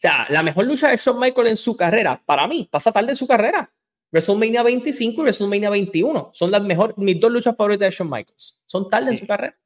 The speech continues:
Speaker 2: Mira qué nombre. Y by the way, ahora que mencionamos, y, y sé a quién va, digo, creo que tengo una idea de quién es tu cabra, pero WrestleMania veintiuno contra Kurt. ¿Dónde
Speaker 1: Oh.
Speaker 2: tienes a Kurt?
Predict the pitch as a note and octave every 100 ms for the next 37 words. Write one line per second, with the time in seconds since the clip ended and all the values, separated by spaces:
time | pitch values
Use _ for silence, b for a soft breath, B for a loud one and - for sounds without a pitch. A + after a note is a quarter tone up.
0 | _ _ _ C3 B2+ C3+ C3 B2+ A2 -
1 | _ b b b D3 D#3 D3 C3 B2+ A#2+
2 | B2 E3 B2 A2+ A#2+ C3 D3 D3+ D#3 D3
3 | D#3+ A2+ C#3+ D3 C#3+ - D3 D3 E3+ D#3+
4 | D#3+ - - C#3+ A2+ - _ _ - D3
5 | D#3 D#3+ D#3+ D#3 D#3 D3 C#3 B2+ C#3+ C#3+
6 | - C#3+ C#3 C#3 B2+ G#2+ - _ _ _
7 | _ C3+ C3+ C3+ C3+ C3 C3 C3 B2 _
8 | _ C#3+ C#3 C3+ C3 C3 B2+ A#2+ B2+ F3
9 | D3 A#2 - B2 G2 _ _ _ _ _
10 | _ _ _ _ _ _ - C3 C#3+ D3
11 | C#3 C3 A2+ G#2